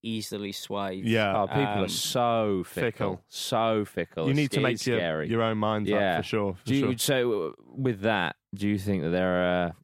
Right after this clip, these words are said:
Speaker 3: obviously don't name names unless you want to, a lot of, <laughs> a lot of snakes in this industry?
Speaker 1: Uh, it's not necessarily if I call it snakes. I don't really feel like most, 'cause most of the people I know are really good people.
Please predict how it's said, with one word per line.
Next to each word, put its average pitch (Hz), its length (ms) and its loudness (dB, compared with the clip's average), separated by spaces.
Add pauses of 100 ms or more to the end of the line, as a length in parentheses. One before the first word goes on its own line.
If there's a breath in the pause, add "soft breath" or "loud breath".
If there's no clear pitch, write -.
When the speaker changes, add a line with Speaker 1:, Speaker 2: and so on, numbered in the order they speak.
Speaker 3:
obviously 80 280 -6
don't 69 200 -4
name 73 180 -2
names 87 220 -2
unless 85 220 -4
you 73 60 -6
want 78 160 -4
to, 87 120 -4 (320 soft breath)
a 95 60 0
lot 101 220 2
of, 104 140 -4
<laughs> 123 280 -2 (260 soft breath)
a 92 60 -6
lot 87 120 -2
of 90 80 -8
snakes - 520 -6
in 95 100 -2
this 92 180 -4
industry? 95 600 -4
Speaker 1:
Uh, 170 240 -4
it's 202 220 -4
not 226 260 -2
necessarily 180 460 -2
if 143 100 -6
I 147 60 -2
call 143 200 -4
it - 100 -6
snakes. 151 440 -2
I 147 60 0
don't 165 300 0
really 139 220 0
feel 131 200 -2
like 123 120 0
most, 120 220 -4
'cause - 160 -6
most 170 220 -2
of 143 40 -10
the 143 60 -8
people 135 100 -2
I 123 80 0
know 123 280 0
are 110 40 -6
really 139 280 -4
good 117 220 -8
people. 110 580 -6